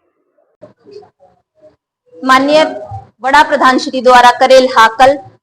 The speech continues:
પ્રાકૃતિક ખેતીના ખૂબ પ્રચાર પ્રસાર કરવા માટે આજે નવસારી જિલ્લા ખાતે નવસારી મહાનગરપાલિકા અને નવસારી જિલ્લા પંચાયતના સંયુક્ત ઉપક્ર-, ઉપક્રમે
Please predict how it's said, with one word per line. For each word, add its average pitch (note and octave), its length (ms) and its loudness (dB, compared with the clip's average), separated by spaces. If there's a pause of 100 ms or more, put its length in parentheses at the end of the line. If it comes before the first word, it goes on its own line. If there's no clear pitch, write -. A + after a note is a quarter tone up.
પ્રાકૃતિક D4 540 -4
ખેતીના C#4 800 0
ખૂબ E4 240 -2
પ્રચાર C4+ 360 2
પ્રસાર A#3+ 360 0
કરવા A3 320 0
માટે G#3+ 520 -4 (200)
આજે C4 540 -4
નવસારી D4 440 0
જિલ્લા A#3+ 240 2
ખાતે B3+ 460 0 (320)
નવસારી A#3+ 340 -4
મહાનગરપાલિકા C#4 840 0 (120)
અને B3 140 -4
નવસારી B3+ 400 -2
જિલ્લા C4 320 2
પંચાયતના B3 580 -2
સંયુક્ત D4 440 -2
ઉપક્ર-, A#3+ 480 -6
ઉપક્રમે A#3+ 520 -2